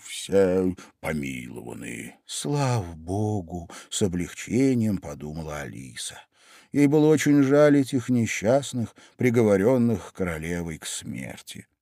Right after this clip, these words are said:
По дороге королева и Алиса набрели на Грифона, крепко спавшего на солнышке. «Вставай, лентяй!» крикнула королева.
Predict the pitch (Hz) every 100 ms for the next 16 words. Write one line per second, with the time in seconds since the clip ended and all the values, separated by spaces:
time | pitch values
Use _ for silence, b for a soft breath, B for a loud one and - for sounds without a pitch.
0 | _ _ _ _ - 104 87 85 123 95
1 | 92 87 85 110 95 87 85 170 196 208
2 | 180 143 123 113 127 160 - b b 104
3 | 139 117 139 135 - 139 110 82 76 -
4 | b b - 101 73 - - - 67 -
5 | 80 85 92 92 - 67 67 - - 65
6 | - - 214 277 269 214 202 202 196 190
7 | 220 196 185 220 B - 113 98 92 95
8 | 92 95 95 101 101 101